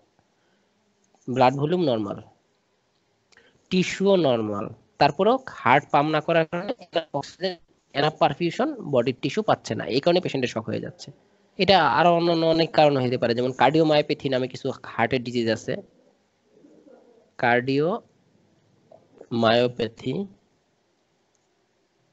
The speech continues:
এই মা-, কার্ডিওমায়োপ্যাথির কারণ হইতে পারে। ঠিক আছে? কিংবা ধরেন পেরিকার্ডিয়াল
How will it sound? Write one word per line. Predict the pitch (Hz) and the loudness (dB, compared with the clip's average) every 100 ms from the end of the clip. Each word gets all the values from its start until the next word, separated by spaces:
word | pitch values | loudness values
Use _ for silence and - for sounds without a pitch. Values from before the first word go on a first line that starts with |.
| _ _ _ _ _ _ _ _ _ _ _ _ _ _ - | _ _ _ _ _ _ _ _ _ _ _ _ _ _ -2
এই | 135 | 2
মা-, | 123 | 2
কার্ডিওমায়োপ্যাথির | 120 135 151 147 139 135 123 | 4 2 4 2 0 -4 -2
কারণ | 117 | -2
হইতে | 117 117 | -2 -2
পারে। | 110 107 - _ _ _ | -2 -4 -6 _ _ _
ঠিক | 180 | -4
আছে? | 277 - - _ _ - | -4 -4 -10 _ _ -2
কিংবা | 147 143 | 4 4
ধরেন | 147 143 | 4 4
পেরিকার্ডিয়াল | 170 165 180 160 156 151 | 4 4 6 4 4 2